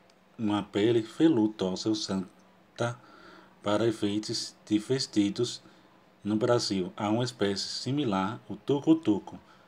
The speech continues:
rato silvestre, pertencente ao gênero Ctenomis. As fêmeas de arganais sob a ação da oxitocina criam um elo forte com o macho que estiver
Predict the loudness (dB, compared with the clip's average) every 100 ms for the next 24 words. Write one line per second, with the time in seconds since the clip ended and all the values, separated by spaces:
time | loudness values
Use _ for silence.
0 | -14 -4 -4 -4 -4 -4 -2 -2 -4 -10
1 | -20 -20 -20 -20 -20 -6 -2 0 0 0
2 | 0 0 0 -2 0 -2 -4 -10 -8 -4
3 | -6 -4 0 0 0 -2 0 0 -2 -4
4 | -8 -14 -20 -20 -20 -20 -20 -20 -6 -2
5 | 0 2 4 4 4 2 0 -2 0 0
6 | 0 0 0 0 0 -2 -2 -8 -14 -20
7 | -20 -20 _ _ _ _ 0 0 2 0
8 | 2 2 0 -4 -4 -4 -4 -6 -6 -4
9 | -4 -4 -2 -2 0 -2 -6 _ -20 -20
10 | _ -2 2 4 4 4 4 2 -2 -10
11 | 0 2 2 -4 -6 -4 -2 2 0 0
12 | -8 -14 _ _ _ -2 -2 2 0 2
13 | 0 -2 -4